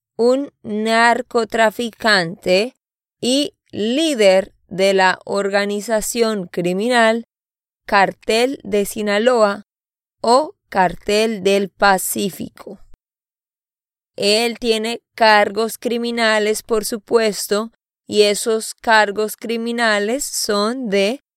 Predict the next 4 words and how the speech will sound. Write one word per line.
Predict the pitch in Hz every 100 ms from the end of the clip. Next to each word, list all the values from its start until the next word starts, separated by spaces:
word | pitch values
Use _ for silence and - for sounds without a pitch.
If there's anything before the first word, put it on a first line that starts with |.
| _ _
narcotráfico, | 185 175 175 170 175 - 247 262 294 226 196 - 190 - 196 233 269 _ _ _ _ _ _ _ -
homicidio | 185 190 196 202 214 240 226 - 269 247 202 196 185 190 277 466 _ _ _ _ _ _ _ _ _ _
y | - 240 277 -
fuga | - - - 247 240 240 247